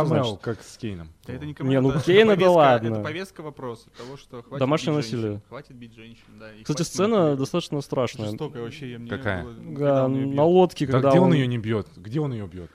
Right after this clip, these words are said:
Speaker 2: Когда на лодке он в ремень вставляет
Speaker 1: Он её
Speaker 2: перстень.
Speaker 1: не ударил.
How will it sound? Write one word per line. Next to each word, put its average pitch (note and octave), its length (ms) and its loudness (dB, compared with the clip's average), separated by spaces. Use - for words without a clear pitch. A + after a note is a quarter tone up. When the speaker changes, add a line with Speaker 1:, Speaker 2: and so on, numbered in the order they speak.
Speaker 2:
Когда C3 320 2
на D3 140 4
лодке D#3+ 500 2
он D3+ 420 0
в C3 420 2
ремень C#3+ 400 2
вставляет C3+ 500 0
Speaker 1:
Он D#3+ 80 4
её G3+ 80 6
Speaker 2:
перстень. D#3 200 2
Speaker 1:
не C3+ 60 2
ударил. A#2+ 420 0